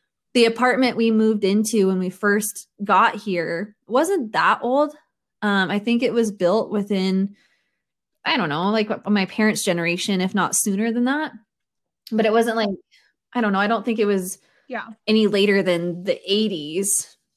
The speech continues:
Speaker 1: I went to a psychic, had, I've always wanted to do that. And I'm really, really skeptical, of course, of people who claim to be psychic, because I feel like people could just tell you anything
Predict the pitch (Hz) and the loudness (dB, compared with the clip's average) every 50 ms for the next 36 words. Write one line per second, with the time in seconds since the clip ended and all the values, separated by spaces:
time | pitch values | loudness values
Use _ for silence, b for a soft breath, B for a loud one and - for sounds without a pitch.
0 | _ _ _ _ 226 220 214 226 233 233 - 254 226 208 - 214 170 170 170 - | _ _ _ _ 0 2 2 2 0 0 -2 0 0 0 0 0 -2 -2 -2 0
1 | 190 185 196 196 - 208 226 196 190 - - _ _ _ 220 220 208 180 220 240 | 0 0 0 -2 -4 -4 -4 -4 -4 -6 -12 _ _ _ -2 -2 0 2 2 4
2 | 233 220 202 196 190 175 170 170 175 - 185 170 165 170 160 165 160 175 180 190 | 4 2 2 0 -4 -4 -4 -6 -8 -8 -8 -8 -8 -8 -10 -8 -6 -2 -2 0
3 | 190 185 - - _ 170 208 196 180 190 196 196 b b b b b 349 381 359 | 0 -2 -4 -8 _ -6 -4 -2 -2 -2 -4 -8 b b b b b -4 -2 -2
4 | 302 226 226 226 233 233 226 226 214 185 190 202 202 196 196 196 190 - - - | -2 -4 -4 -2 -2 -2 0 -2 -2 -2 0 0 2 2 2 0 0 -2 -2 -2
5 | 170 175 - - 196 202 - 208 196 196 196 208 - - 208 202 - - 220 214 | -4 -4 -4 -6 -8 -6 -2 0 2 2 2 2 0 -2 -4 -6 -4 -2 0 2
6 | 214 208 208 - - 220 214 202 208 - 226 214 214 214 202 226 214 - - 233 | 2 0 -2 -4 -2 -2 -2 -2 -2 -4 -6 -4 -4 -2 -2 -2 -4 -2 -2 0
7 | 214 214 202 202 226 220 208 - 240 214 214 214 214 233 220 220 220 214 - - | 0 2 0 0 -2 -2 -2 0 0 0 0 0 0 0 0 0 0 -2 -6 -16
8 | - _ _ _ _ _ 220 202 208 208 190 180 185 180 180 - b b b b | -20 _ _ _ _ _ -4 -2 0 2 2 2 2 0 -2 -6 b b b b
9 | b b b - 220 220 262 247 233 220 226 240 214 202 208 196 190 185 - - | b b b -4 2 2 4 4 4 2 2 0 -2 0 0 0 -2 -2 -2 0
10 | 214 185 180 165 - 147 165 196 190 - 208 196 196 202 208 220 202 214 | 0 0 0 0 -2 -2 -2 -2 -2 0 0 2 4 4 4 2 2 0